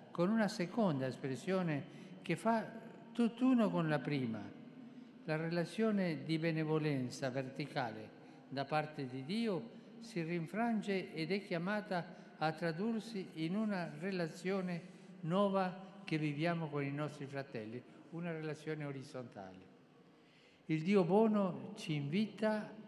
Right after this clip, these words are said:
a essere tutti quanti buoni.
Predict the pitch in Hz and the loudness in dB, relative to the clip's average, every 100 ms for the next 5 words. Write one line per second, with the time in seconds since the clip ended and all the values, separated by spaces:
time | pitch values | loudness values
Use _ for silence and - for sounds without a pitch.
0 | - - 147 175 175 175 165 160 156 - | -12 -2 2 2 0 0 2 2 0 -6
1 | - 214 208 180 151 165 180 190 180 185 | -4 -4 -2 -4 -4 -2 0 0 -2 -2
2 | 175 170 127 151 160 135 110 101 | -2 -2 -4 2 2 2 -4 -10